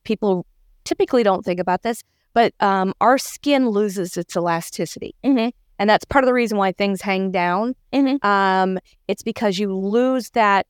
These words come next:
Speaker 1: fat and you lose that collagen, and it makes it easier to have a skin tear. So any kind of abrasion that you have, and toilet paper is very abrasive,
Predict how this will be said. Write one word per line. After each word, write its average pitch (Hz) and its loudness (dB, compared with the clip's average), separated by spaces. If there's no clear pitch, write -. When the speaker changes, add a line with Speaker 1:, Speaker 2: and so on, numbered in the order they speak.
Speaker 1:
fat 180 0
and 190 -2
you 180 0
lose 190 0
that 175 0
collagen, 185 -2
and 202 2
it - -2
makes 220 -4
it 262 -4
easier 196 0
to 185 4
have 185 0
a 180 -4
skin 214 0
tear. - -8
So - 0
any 330 4
kind 285 -2
of 208 -2
abrasion 175 0
that 254 -2
you 277 -2
have, 302 2
and 214 0
toilet 208 -2
paper 214 -2
is 190 -4
very 175 0
abrasive, 220 -2